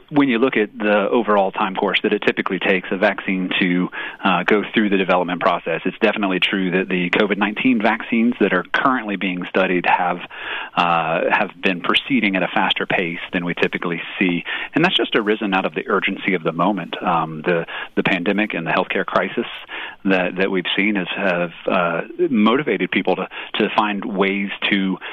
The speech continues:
um, not cut corners, but to speed up the regulatory process. Um, so the vaccine studies have proceeded quickly, but I can confidently say that they have the same rigorous scientific standards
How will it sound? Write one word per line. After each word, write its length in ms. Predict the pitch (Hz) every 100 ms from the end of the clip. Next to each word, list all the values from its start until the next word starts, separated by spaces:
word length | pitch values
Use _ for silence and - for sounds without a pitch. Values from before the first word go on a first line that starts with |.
| - -
um, 480 | 85 85 82 82 -
not 340 | 98 131 165
cut 200 | 160 139
corners, 340 | - 95 110 -
but 140 | 98
to 80 | 98
speed 300 | - 110 104
up 240 | 104 107 -
the 120 | 101
regulatory 600 | 90 95 110 123 - 127
process. 420 | 127 151 - 90 87 - - - - -
Um, 340 | 95 85 85 82
so 120 | 113 104
the 80 |
vaccine 400 | 104 120 - 147 -
studies 340 | 110 110 107 98 -
have 280 | - 113 101 -
proceeded 640 | - 104 - 110 98 95 - -
quickly, 600 | - 165 160 165 160 156 - - -
but 440 | 208 139 110 98 -
I 120 | 101
can 380 | 101 107 98 87 - - - -
confidently 420 | - 123 120 98 -
say 120 | 110
that 100 | 95
they 100 | 90
have 360 | 92 107 107 113 113 117
the 120 | 95 - -
same 280 | 101 101
rigorous 460 | 90 92 95 104 101 - -
scientific 400 | 107 92 - 90
standards 520 | - 85 87 104 120